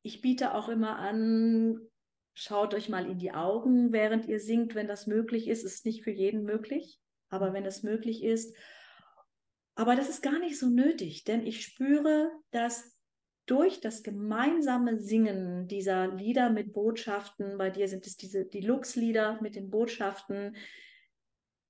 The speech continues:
dass damit erreichst du schon eine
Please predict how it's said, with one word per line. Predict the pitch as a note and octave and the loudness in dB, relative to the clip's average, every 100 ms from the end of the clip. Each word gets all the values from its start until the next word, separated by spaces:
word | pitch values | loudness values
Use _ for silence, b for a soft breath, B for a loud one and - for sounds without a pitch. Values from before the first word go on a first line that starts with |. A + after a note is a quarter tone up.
| - | 0
dass | A3+ B3+ - - _ _ _ _ _ | 2 2 -4 -14 _ _ _ _ _
damit | - A#3 C#4+ A#3+ | 0 4 4 2
erreichst | G3+ F#3+ A3 C#4+ - | -2 0 0 0 -4
du | B3 | -8
schon | - A#3 A3 A#3 - | -4 -2 0 0 -2
eine | - G#3 G#3 G3+ | -8 -6 -6 -6